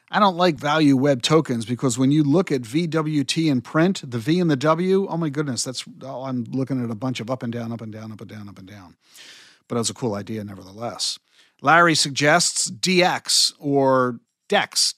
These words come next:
for digital exchange. That's not gonna work because that's already in use. Another Gary writes, "Tech tokens." Cool,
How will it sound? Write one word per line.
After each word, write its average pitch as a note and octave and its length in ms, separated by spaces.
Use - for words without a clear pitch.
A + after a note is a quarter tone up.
for - 160
digital C#3 460
exchange. B2 840
That's C#3 220
not C#3 140
gonna A#2+ 140
work B2+ 280
because A#2 280
that's A#2 160
already A#2 300
in G#2+ 100
use. A#2 380
Another F#3 360
Gary C#3 480
writes, D3+ 720
"Tech - 260
tokens." C4+ 840
Cool, F#3+ 520